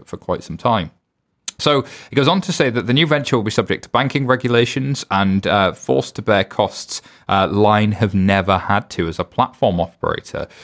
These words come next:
So Line are gonna focus on finance because, uh, their chat app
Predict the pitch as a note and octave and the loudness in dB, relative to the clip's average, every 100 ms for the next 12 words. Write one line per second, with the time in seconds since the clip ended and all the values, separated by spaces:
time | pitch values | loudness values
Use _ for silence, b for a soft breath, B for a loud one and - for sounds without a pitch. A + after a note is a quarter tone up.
0 | B - A#2+ C3 D3+ C#3+ C3 - B2 - | B -2 2 2 2 2 2 2 0 0
1 | G#2+ - A#2+ B2 A2 F2+ - - F#2+ G#2+ | -4 0 2 2 2 0 -4 -8 -4 -2
2 | G2 - G2+ G2 F#2 B B - G#2 - | -2 -2 2 2 2 B B -2 0 0
3 | - D3+ - G#2+ - | -2 -2 0 -2 -2